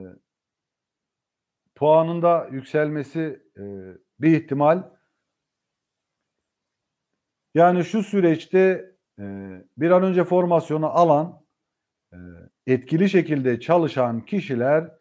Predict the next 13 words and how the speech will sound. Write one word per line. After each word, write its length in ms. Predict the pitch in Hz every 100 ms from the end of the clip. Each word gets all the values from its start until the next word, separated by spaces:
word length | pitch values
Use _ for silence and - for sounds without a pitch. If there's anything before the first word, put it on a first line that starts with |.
| _ _ _ _ -
bir 120 | 165
iki 220 | 170 165
yıl 160 | 156 139
içinde 640 | 180 151 123 107 117 - _ _
atanırsa, 880 | 160 185 156 120 104 147 170 196 - _ _ _ _
e, 60 | 92 95 95 95 92 _ _ _ _ _
o 120 | 160
yığılmaya 680 | 175 170 160 143 131 147 180
takılmamış 560 | 147 - 160 127 110 110
olacaklar. 720 | 107 101 107 165 202 - _ _ _ _ _ _ _ _ _ _ _ _ _ _ _
Yani 220 | 110 151
sizlere 420 | 143 170 175 185 185
tavsiyem 720 | 196 175 165 180 196 -